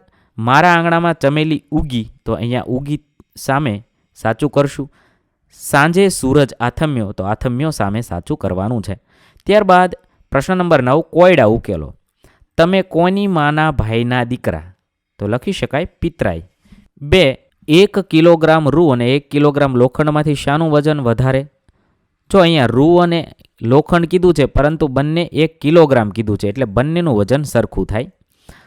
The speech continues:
ત્રણ, ભીમ અને દુર્યોધનમાંથી ભીમ મોટો અને જાડો, જો બંનેને ત્રાજવામાં બેસાડીએ તો કોનું પલ્લું ઊંચું જાય? તો દુર્યોધનનું પલ્લું ઊંચું જાય.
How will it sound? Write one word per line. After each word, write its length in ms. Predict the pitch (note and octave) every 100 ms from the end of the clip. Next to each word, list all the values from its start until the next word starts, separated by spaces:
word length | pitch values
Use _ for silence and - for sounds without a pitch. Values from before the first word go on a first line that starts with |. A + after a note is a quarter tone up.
| _
ત્રણ, 240 | - F3 B2+
ભીમ 320 | A#2+ D#3 F#3
અને 160 | F#3+ F3+
દુર્યોધનમાંથી 760 | D3 C#3+ D#3+ E3 E3 E3 D#3+
ભીમ 260 | G#2+ C#3+ E3+
મોટો 400 | D#3 D#3+ D#3 C#3
અને 220 | B2 C3+
જાડો, 360 | C#3 C3+ F2+ - _ _
જો 120 | - B2
બંનેને 440 | C3 D3+ E3+ E3+
ત્રાજવામાં 520 | D#3 C#3+ C#3 D3 D3
બેસાડીએ 480 | C#3+ E3+ E3+ C3 G#2+ - _ _
તો 120 | C#3+
કોનું 400 | C#3+ D#3+ F3 F#3
પલ્લું 460 | D#3+ D3+ D#3+ D#3 D3 _
ઊંચું 360 | - C#3 - D3
જાય? 260 | B2+ B2 - _ _ _ _ _
તો 80 | B2
દુર્યોધનનું 640 | C#3+ F3 F3+ A2+ A2 A#2+
પલ્લું 380 | A2+ G2+ B2 F#3+ -
ઊંચું 320 | D#3 D3+ A2
જાય. 240 | E2+ D2+